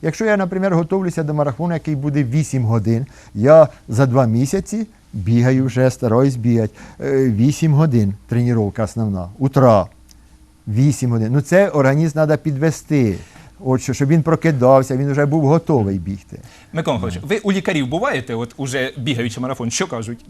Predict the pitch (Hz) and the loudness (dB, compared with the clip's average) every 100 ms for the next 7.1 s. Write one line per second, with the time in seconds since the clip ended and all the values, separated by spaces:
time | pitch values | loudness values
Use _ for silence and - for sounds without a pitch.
0 | 175 311 330 - 269 277 208 226 214 196 | 2 2 2 0 2 2 2 0 0 2
1 | 226 190 196 196 196 190 165 175 170 156 | 0 -2 0 0 4 2 2 0 -2 0
2 | 156 180 180 170 165 170 180 165 143 135 | 0 0 0 -2 -2 0 2 0 -2 -4
3 | 139 139 143 143 - 240 - 127 127 127 | -2 -2 0 -2 -2 -4 -4 -4 -2 0
4 | 107 - - - 156 131 165 190 - 143 | -2 -4 -6 2 2 2 -2 -2 -4 -6
5 | 156 139 - 175 170 147 139 127 127 120 | -2 -4 -2 -4 -2 -2 -2 -2 -4 -4
6 | - 165 165 214 226 180 185 151 120 117 | 0 0 2 0 0 0 0 0 0 -2